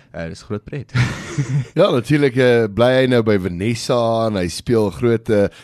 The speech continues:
Speaker 2: die groot boetrol vir Carmen en al daai dinge. So, die mense wat dit volg, nou ja, dit is die man saam met wie ek sit hier so vandag.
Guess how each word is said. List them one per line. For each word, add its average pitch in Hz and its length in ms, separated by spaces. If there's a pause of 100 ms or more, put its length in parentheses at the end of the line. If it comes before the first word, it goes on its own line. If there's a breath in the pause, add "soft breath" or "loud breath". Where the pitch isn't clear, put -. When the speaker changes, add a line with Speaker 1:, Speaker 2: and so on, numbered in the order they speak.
(100 loud breath)
Speaker 2:
die 101 80
groot 120 260
boetrol 104 460
vir 90 200
Carmen 127 540
en 98 200
al 131 160
daai 117 160
dinge. 113 280
So, 117 200 (320 loud breath)
die 127 120
mense 123 320
wat 156 80
dit 147 120
volg, 160 480 (180)
nou 117 200
ja, 117 260 (140)
dit 127 220
is 151 100
die 143 80
man 127 200
saam 127 200
met 117 100
wie 110 160
ek 107 120
sit 123 180
hier 113 100
so 117 120
vandag. 104 440